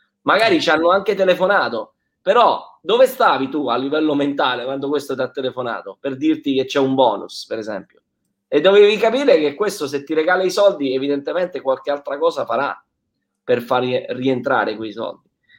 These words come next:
Quindi il discorso è sempre lo stesso, prendiamoci la responsabilità. Questo è il, è il modo come noi possiamo veramente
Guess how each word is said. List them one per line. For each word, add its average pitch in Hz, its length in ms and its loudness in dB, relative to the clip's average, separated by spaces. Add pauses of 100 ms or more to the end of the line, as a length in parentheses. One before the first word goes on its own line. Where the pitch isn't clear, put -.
(140)
Quindi 175 260 2
il 143 80 6
discorso 170 460 2
è - 20 0
sempre 196 360 2
lo 160 80 4
stesso, 127 400 -4
prendiamoci 180 800 -2
la 139 380 -2
responsabilità. 139 1080 -6 (300)
Questo 190 340 2
è 143 40 8
il, 135 220 0 (260)
è - 120 0
il 147 180 6
modo 160 460 6
come 147 320 2
noi 147 520 4
possiamo 135 500 -2
veramente 143 800 -6